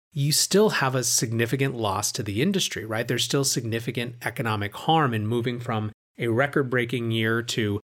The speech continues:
a year that didn't exist at all to basically a year that's set back five years or ten years. And I think one thing that's really important in all of this is one of the real powerful and problematic knock-on effects of this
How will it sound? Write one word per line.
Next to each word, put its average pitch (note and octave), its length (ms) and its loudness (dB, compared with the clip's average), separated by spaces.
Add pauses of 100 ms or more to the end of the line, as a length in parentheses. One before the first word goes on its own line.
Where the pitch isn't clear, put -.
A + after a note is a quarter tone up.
(140)
a B2+ 100 -4
year A#2+ 280 2
that B2 180 0
didn't B2 260 0
exist A#2 400 -2
at G#2+ 80 -2
all A2+ 420 2 (300)
to B2+ 360 2
basically B2 800 2
a B2 120 -2
year A#2 360 0
that's A2+ 320 0
set - 360 -2
back B2 280 0
five D#3 340 0
years G2 280 -4
or G2+ 60 -6
ten F3+ 280 0
years. - 380 -8 (640)
And C3+ 100 2
I C#3+ 60 4
think G3+ 300 0
one D3 340 2
thing C3+ 320 0
that's A#2+ 220 -2
really A#2 260 2
important A2+ 640 -2
in C#3 180 -4
all A2+ 300 0
of A#2 140 -4
this C#3 280 0
is G#2+ 580 0 (280)
one C#3+ 260 2
of G#3 80 4
the F#3+ 100 8
real C3 680 2
powerful B2 640 0
and G#2 160 -2
problematic A2 640 0
knock-on A2 440 0
effects C3+ 520 -2
of A#2 480 -2
this A2+ 420 0